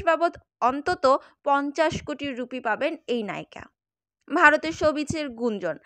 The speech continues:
আগামী সাতই অক্টোবর বিবাহ বিচ্ছেদের ঘোষণা দেবেন সামান্তা ও চৈতন্য, কারণ চার বছর আগে এই দিনেই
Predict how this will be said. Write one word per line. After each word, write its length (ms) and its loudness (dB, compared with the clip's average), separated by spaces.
আগামী 340 2
সাতই 520 4
অক্টোবর 560 6
বিবাহ 320 2
বিচ্ছেদের 680 -4
ঘোষণা 440 -2
দেবেন 300 -4
সামান্তা 540 -2
ও 100 -2
চৈতন্য, 440 -8
কারণ 220 -2
চার 240 0
বছর 280 -6
আগে 320 -6
এই 200 -4
দিনেই 320 -6